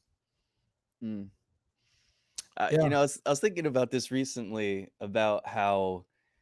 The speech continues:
Speaker 1: the first public miracle that we see from Jesus in John chapter two is he's at this wedding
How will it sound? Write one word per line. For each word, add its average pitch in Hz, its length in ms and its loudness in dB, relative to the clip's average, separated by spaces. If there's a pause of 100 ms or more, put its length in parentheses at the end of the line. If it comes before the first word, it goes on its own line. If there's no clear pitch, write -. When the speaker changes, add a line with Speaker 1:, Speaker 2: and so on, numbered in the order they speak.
(180)
Speaker 1:
the 123 60 -4
first 156 340 0
public 127 320 2
miracle 117 500 0
that 98 160 0
we 104 120 -6
see 101 480 -2
from 95 260 -8
Jesus 92 800 -4
in 92 520 -8
John 101 280 -6
chapter 98 360 -2
two 101 600 -2
is 95 240 -4
he's 95 200 -6
at 95 200 -2
this 92 200 -6
wedding 92 580 -4